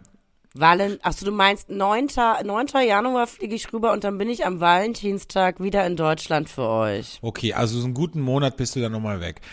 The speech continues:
Speaker 2: Das
Speaker 1: Ja.
Speaker 2: heißt, in der Zeit, wo du in L A bist, machen wir im Zwei-Wochen-Rhythmus die Folgen und sonst natürlich wie immer jede Woche. Aber es ist einfach durch die Zeitverschiebung und auch durch unsere,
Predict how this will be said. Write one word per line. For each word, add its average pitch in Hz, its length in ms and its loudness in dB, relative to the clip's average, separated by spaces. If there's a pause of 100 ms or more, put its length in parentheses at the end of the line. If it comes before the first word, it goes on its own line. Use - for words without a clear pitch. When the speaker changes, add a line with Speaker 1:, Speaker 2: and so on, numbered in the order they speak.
(100)
Speaker 2:
Das 139 140 2
Speaker 1:
Ja. 139 100 8
Speaker 2:
heißt, 175 240 4
in 143 240 -4
der 170 220 2
Zeit, 139 680 2
wo 123 460 0
du 143 320 -4
in 127 140 -8
L 113 200 -8
A 131 220 0
bist, 151 260 -2
machen 120 300 -6
wir 117 100 -2
im 110 140 -4
Zwei-Wochen-Rhythmus 107 1300 -4 (440)
die 101 80 -4
Folgen 135 400 2
und 113 180 -6
sonst 131 400 0
natürlich 131 320 -4
wie 117 140 -6
immer 113 180 -4
jede 104 320 -2
Woche. 95 320 -6
Aber 127 400 -2 (260)
es - 200 -8
ist - 400 -4
einfach 120 400 -2
durch 151 260 -2
die 143 120 -6
Zeitverschiebung 110 920 -4
und 123 400 -8
auch 120 240 -2
durch 123 300 -6
unsere, 120 560 -2